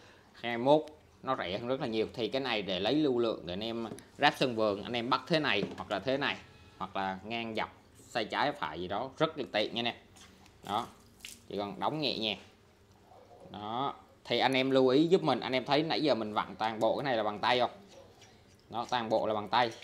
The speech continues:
không có chuyện mà rỉ rả hay này kia ha. Đó, mới chưa xài. Đó, thì anh em nào có nhu cầu và muốn sử dụng một cái sản phẩm năm năm, bảy năm,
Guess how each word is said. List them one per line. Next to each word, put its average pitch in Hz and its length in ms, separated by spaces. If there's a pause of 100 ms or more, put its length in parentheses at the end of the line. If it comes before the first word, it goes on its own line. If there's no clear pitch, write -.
(120)
không 127 220
có 139 60 (100)
chuyện 110 220
mà 98 400
rỉ 92 220
rả 92 360
hay 127 100
này 107 160
kia 117 200
ha. 127 220 (840)
Đó, 107 320 (1500)
mới 123 180
chưa 143 200
xài. 117 240 (200)
Đó, 123 200
thì 123 100
anh 131 140
em 135 160
nào 120 100
có 131 120
nhu 147 140
cầu 131 300 (720)
và 117 340 (320)
muốn 147 520
sử 92 200
dụng 101 340
một 104 140
cái 143 100
sản 90 220
phẩm 92 440
năm 156 340
năm, 151 340 (100)
bảy 95 260
năm, 135 400